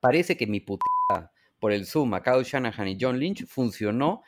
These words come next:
y no tuvieron que esperar mucho tiempo. Gran actuación de Jimmy G, por cierto, que volvió a ser Jimmy G que, que vimos el año pasado. Pisando más cómodo sobre ese tobillo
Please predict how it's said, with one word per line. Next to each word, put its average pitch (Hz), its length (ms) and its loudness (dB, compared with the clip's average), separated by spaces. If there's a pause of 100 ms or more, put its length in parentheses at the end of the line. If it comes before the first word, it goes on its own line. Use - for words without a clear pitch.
(300)
y 127 100 0
no 156 340 2
tuvieron 135 360 0
que 123 80 -2
esperar 110 340 0
mucho 117 300 -4
tiempo. 87 440 -4
Gran 180 300 2
actuación 135 480 -2
de 123 120 -2
Jimmy 117 360 -4
G, 117 180 -4
por 98 200 -8
cierto, 113 420 -4
que 110 100 2
volvió 107 420 4
a 135 40 -2
ser 131 240 -6
Jimmy 127 320 -4
G 120 280 -6 (440)
que, 101 220 -4 (160)
que 95 180 -2
vimos 117 260 -2
el 107 60 0
año 113 220 -2
pasado. 90 480 0 (460)
Pisando 175 420 4
más 180 220 2
cómodo 175 360 0
sobre 131 300 -4
ese 151 180 -6
tobillo 170 600 -4